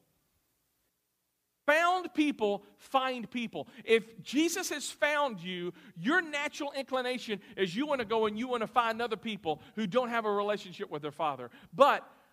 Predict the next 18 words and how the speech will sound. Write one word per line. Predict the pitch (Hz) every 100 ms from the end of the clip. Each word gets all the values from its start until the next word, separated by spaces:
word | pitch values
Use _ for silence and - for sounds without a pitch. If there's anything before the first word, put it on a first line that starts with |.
| _ _ _
we | 180 262
get | 285 214
the | 247
opposite | 240 277 226 254
of | 208 165
that | 160 147 - _ _
today | 202 180 190
in | 170
our | 151
big | 147 147
idea. | 135 123 117 90 _ _ _ _
Our | 170
big | 165 240
idea | 240 214 196
is | 160 135
this. | 147 - - - _ _ _ _ _
Found | - 294 320 349
people | - 277 254 208 196